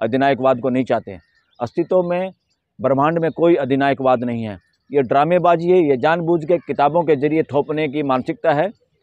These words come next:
और ये अधिनायकवाद को थोपना चाहते हैं। अधिनायकवाद को थोपती है, बताती है गीता, जबकि ऐसा नहीं है। एक बच्चा भी, अ, अपने ऊपर किसी की थोपी हुई बात को नहीं मानता।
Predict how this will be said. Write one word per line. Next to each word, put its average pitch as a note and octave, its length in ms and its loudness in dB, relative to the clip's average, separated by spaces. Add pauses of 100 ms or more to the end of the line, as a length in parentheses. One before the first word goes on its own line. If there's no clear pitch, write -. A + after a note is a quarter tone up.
(140)
और C#3+ 180 0
ये E3 340 2 (320)
अधिनायकवाद D#3 680 0
को D#3+ 100 2
थोपना C#3 320 0
चाहते C3 320 0
हैं। C#3 240 -6 (320)
अधिनायकवाद D3 840 0
को E3 180 2
थोपती - 520 -2
है, A#2 200 0 (420)
बताती C#3+ 360 0
है C#3+ 120 4
गीता, A#2 340 -4 (300)
जबकि C3+ 220 0
ऐसा D3+ 220 2
नहीं D3 200 0
है। C3+ 180 0
एक C#3+ 320 2
बच्चा E3 320 2
भी, D#3 200 0 (380)
अ, B2 40 -4 (320)
अपने B2+ 240 -4
ऊपर D3 200 0
किसी C3 260 -4
की C3+ 80 -6
थोपी C3+ 260 -4
हुई D3 80 2
बात C3 200 2
को C#3 80 -2
नहीं C#3+ 140 -2
मानता। C3 400 -2